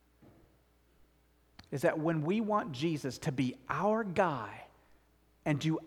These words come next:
our bidding, we will be angry because he won't do it. There are a lot of angry Christians out there,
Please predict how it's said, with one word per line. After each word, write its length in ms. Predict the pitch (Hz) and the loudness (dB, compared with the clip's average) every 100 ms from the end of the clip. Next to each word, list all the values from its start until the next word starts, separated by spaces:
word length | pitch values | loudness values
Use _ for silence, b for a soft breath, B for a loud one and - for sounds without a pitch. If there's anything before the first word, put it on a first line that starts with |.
| - | 4
our 380 | 165 202 226 | 8 8 8
bidding, 640 | 208 147 185 156 123 110 113 - - _ _ _ _ - - | 4 6 6 6 2 -4 -10 -14 -20 _ _ _ _ -20 -8
we 540 | 127 151 175 180 180 190 - | 0 4 4 4 0 -4 -12
will 160 | 160 139 | -2 -2
be 220 | 131 135 - | 0 -2 -2
angry 720 | 135 135 127 117 101 101 92 - _ _ _ _ _ _ _ _ | -4 -2 -2 -4 -8 -10 -14 -20 _ _ _ _ _ _ _ _
because 240 | - - 101 | -14 -12 -10
he 120 | 120 | -8
won't 320 | 113 123 139 | -6 -6 -6
do 180 | 127 107 | -8 -8
it. 100 | - - _ _ _ _ _ _ _ _ _ _ - _ _ _ _ | -12 -20 _ _ _ _ _ _ _ _ _ _ -20 _ _ _ _
There 180 | 156 151 | 2 4
are 160 | 160 165 | 6 6
a 60 | |
lot 260 | 165 170 175 | 6 6 6
of 120 | 175 | 4
angry 360 | 170 180 160 170 | 4 2 0 -2
Christians 680 | 170 180 - - 131 110 131 | -2 -4 -6 -6 -6 -6 -4
out 260 | 127 120 | -6 -6
there, 280 | 120 107 110 | -10 -10 -12